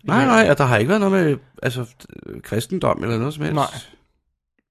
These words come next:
Speaker 2: Jeg føler heller ikke, det er specielt
Speaker 1: Ikke
Speaker 2: kristen. Jeg
Speaker 1: rigtigt.
Speaker 2: føler mere, det er bare det der symbol på en engel, en, en, en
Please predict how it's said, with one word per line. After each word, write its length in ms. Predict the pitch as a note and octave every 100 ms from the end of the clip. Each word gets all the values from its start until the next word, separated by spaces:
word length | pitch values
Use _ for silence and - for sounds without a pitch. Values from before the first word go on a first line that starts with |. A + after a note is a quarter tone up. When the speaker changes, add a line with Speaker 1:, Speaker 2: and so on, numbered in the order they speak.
| _ -
Speaker 2:
Jeg 80 | D#3+
føler 200 | A#3 G#3+
heller 100 | F3
ikke, 120 | F3
det 120 | D3
er 80 | D#3
specielt 340 | - D#3 E3 C#3+
Speaker 1:
Ikke 60 |
Speaker 2:
kristen. 260 | D3+ D3 D3
Jeg 80 | E3
Speaker 1:
rigtigt. 120 | D#3
Speaker 2:
føler 180 | F#3+ F#3
mere, 160 | E3+
det 120 | D#3+ E3
er 20 |
bare 140 | D#3
det 80 | C#3+
der 100 | D#3+
symbol 520 | D3 E3 - D#3 C#3
på 140 | C#3 D#3+
en 120 | C3+
engel, 320 | C#3+ C3+ C#3+
en, 100 | C#3+
en, 200 | C#3 C#3
en 160 | C#3+